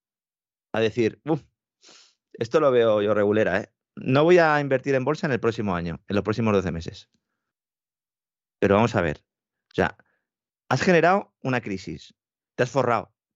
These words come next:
y ahora sales y dices que no vas a invertir. ¿Para qué? ¿Para que siga cayendo más o qué? ¿Qué quieres, que siga cayendo?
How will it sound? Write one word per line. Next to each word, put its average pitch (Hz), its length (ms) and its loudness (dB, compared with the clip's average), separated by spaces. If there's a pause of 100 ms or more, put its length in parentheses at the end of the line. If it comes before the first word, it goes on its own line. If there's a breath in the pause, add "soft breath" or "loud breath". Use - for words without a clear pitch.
(220)
y - 80 -4
ahora 127 100 2
sales 202 400 -2
y 101 60 -8
dices 156 320 -4
que 101 100 -14
no 107 80 -2
vas 113 160 -2
a 120 40 -6
invertir. 104 280 -4
¿Para 104 140 -2
qué? 107 80 -2
¿Para 90 140 -4
que 85 60 -10
siga 131 200 -2
cayendo 131 300 -2
más 180 200 -4
o - 80 -12
qué? 120 160 -14 (840)
¿Qué 127 80 0
quieres, 104 180 -4
que - 80 -8
siga 120 180 2
cayendo? 135 460 -2